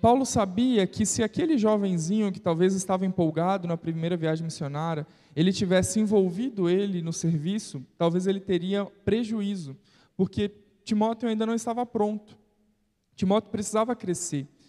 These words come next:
Timóteo precisava ser treinado, Timóteo precisava aprender mais sobre a palavra de Deus para que ele pudesse servir.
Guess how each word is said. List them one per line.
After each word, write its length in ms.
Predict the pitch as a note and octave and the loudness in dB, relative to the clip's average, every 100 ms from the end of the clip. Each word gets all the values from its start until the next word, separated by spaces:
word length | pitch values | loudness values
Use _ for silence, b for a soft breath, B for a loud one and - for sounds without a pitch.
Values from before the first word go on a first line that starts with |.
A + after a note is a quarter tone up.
| b b | b b
Timóteo 420 | - E3+ F#3 G#3 | -4 0 0 -2
precisava 480 | F#3+ F#3+ F3 F3+ G3 | -8 -8 -2 -2 -2
ser 220 | G3 F#3+ | -4 -6
treinado, 760 | - F3 D#3 D3 E3+ F#3 F3 E3 - | -4 -6 -6 -6 -6 -6 -8 -12 -10
Timóteo 400 | F3 D#3+ F3 F#3 | -6 -2 -2 -4
precisava 760 | E3+ E3 D#3+ D3+ D#3+ F3 E3+ E3+ b - | -10 -6 -4 -2 -2 -2 -4 -8 b -4
aprender 600 | E3+ - F3 E3 F3+ G3 | -2 -2 -6 -2 -2 -2
mais 260 | E3+ E3+ | -4 -4
sobre 220 | F3+ E3 | -6 -6
a 60 | D#3+ | -6
palavra 400 | D#3+ D#3 D#3+ D#3 | -4 -2 -2 -4
de 120 | C#3+ | -10
Deus 260 | C#3 E3+ F#3+ | -2 -2 -2
para 160 | G#3+ | -4
que 80 | G#3+ | -2
ele 120 | A3+ | -2
pudesse 440 | A3+ A3 G#3 A#3 - | -4 -4 -6 -6 -6
servir. 440 | - E3 C#3 C3 | -4 -2 -2 -8